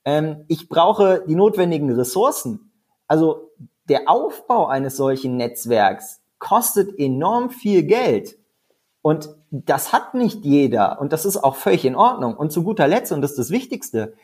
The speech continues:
ähm, wir sprechen bei diesen Business Ecosystems ja immer von einer sehr besonderen Form der Netzwerke, nämlich einer, die darauf aufbaut, dass ich nicht ganz klassische, starke hierarchische Beziehungen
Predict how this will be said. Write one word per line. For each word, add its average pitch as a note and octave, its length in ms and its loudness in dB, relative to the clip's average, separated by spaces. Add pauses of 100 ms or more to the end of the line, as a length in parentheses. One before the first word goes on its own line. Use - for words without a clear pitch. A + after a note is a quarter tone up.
(300)
ähm, D3 460 0 (380)
wir C#3+ 120 4
sprechen G#3 680 0
bei D3 280 4
diesen G3 320 0
Business F#3+ 320 -2
Ecosystems C3 760 -2
ja B2+ 80 2
immer F#3 240 0
von D3+ 160 0
einer C#3+ 260 -2
sehr E3 200 4
besonderen E3+ 580 2
Form A2 300 2
der G#2+ 80 2
Netzwerke, G2+ 580 0
nämlich B2 300 -4
einer, F3 240 0
die D3+ 100 -2
darauf B2 380 0
aufbaut, G3+ 640 2
dass D3 140 -2
ich D3 100 -6
nicht A3 260 -4
ganz G#3+ 320 -4
klassische, G3 720 2
starke F3+ 480 -2
hierarchische D#3+ 840 -2
Beziehungen D3+ 640 -4